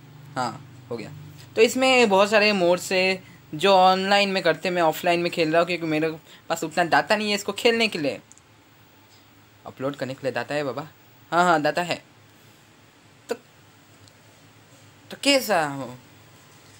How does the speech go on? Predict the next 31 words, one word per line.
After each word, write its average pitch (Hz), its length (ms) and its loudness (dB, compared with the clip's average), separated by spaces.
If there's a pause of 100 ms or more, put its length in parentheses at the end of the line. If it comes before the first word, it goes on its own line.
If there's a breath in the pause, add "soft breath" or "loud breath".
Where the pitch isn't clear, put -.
ओ 127 40 -8
अच्छा, 127 200 -10
कहाँ 135 240 -6
गया, 127 120 -8
कहाँ 131 200 -6
गया 127 180 -8 (100)
और 143 140 -4
कहाँ 131 200 -6
गए? 113 160 -16 (1600)
रीलोड 131 300 -4
करते 131 320 -8
हैं। 151 180 -10 (2000)
ये 226 80 -6
मारो, 247 340 2
मारो, 247 300 2
मारो, 240 320 0
मारो, 233 300 -4 (120)
इसको 233 200 -6
मारो, 208 200 -2 (100)
इसको 180 200 -10
मारो, 180 180 -4 (160)
इसको - 240 -12
मारो, 185 200 -2 (120)
इसको। 165 320 -6 (460 loud breath)
ये 170 180 0
बहुत 160 320 -2
गंदा 139 280 0
कीड़ा 123 300 -4
है 107 140 -10
सच - 280 -14
में। 110 180 -18